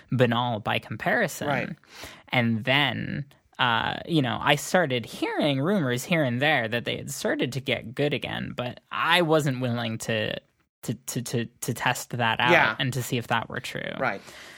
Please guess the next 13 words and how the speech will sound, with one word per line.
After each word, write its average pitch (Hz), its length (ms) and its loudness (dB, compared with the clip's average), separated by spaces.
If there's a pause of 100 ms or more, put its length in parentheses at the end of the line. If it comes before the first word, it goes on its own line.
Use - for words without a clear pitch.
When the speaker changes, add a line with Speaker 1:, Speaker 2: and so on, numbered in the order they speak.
(640)
Speaker 1:
Until 180 540 4
now. 131 540 0
Speaker 2:
<laughs> - 0 - (2500)
Speaker 1:
So 147 240 6
I 147 140 4
think 196 220 4
with 190 160 4
that, 180 280 6
we 151 160 4
enter 151 340 4
phase 156 520 4
one, 127 280 2
Speaker 2:
Okay. 147 260 0